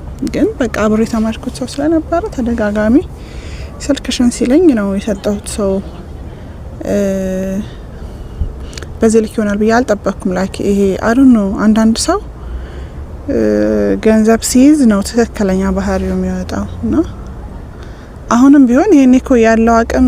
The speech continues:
maybe ሳክስም ሊሆን ይችላል፣ አላውቅም። ምክንያቱም ሰው ሀገር ደርሶ የመጣ ሰው፣ እ፣ እኔ በብዙ ነገር ያድጋል ብዬ አስባለሁ። አመለካከቱ፣ እ፣ ትልቅ ከተማ ሲሆን፣ እ፣ ከተለያዩ ሰው ስደትን ያየ ሰው አ-፣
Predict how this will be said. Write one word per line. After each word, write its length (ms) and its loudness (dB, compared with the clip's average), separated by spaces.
maybe 260 6
ሳክስም 420 2
ሊሆን 200 6
ይችላል፣ 340 2
አላውቅም። 360 2
ምክንያቱም 420 0
ሰው 180 0
ሀገር 320 4
ደርሶ 320 0
የመጣ 320 4
ሰው፣ 180 0
እ፣ 120 -2
እኔ 140 4
በብዙ 440 4
ነገር 280 4
ያድጋል 440 2
ብዬ 200 0
አስባለሁ። 580 -6
አመለካከቱ፣ 720 -4
እ፣ 80 -4
ትልቅ 300 -2
ከተማ 300 -4
ሲሆን፣ 360 0
እ፣ 100 0
ከተለያዩ 520 2
ሰው 180 -4
ስደትን 560 4
ያየ 300 6
ሰው 180 4
አ-፣ 140 2